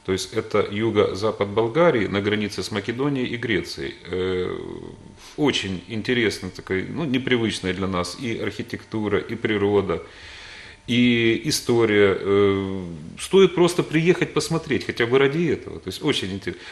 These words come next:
э, по населению, ну, где-то вот как наш Первомайск. Что-то семьдесят, семьдесят пять тысяч, если я не ошибаюсь.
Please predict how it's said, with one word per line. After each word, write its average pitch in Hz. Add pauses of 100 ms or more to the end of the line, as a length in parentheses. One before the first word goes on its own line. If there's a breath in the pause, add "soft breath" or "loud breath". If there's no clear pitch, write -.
э, 110
по 160
населению, 220
ну, 240
где-то 233
вот 175
как 156
наш 143
Первомайск. 92 (320)
Что-то -
семьдесят, 196
семьдесят 98
пять 107
тысяч, 101
если 95
я 95
не 95
ошибаюсь. 87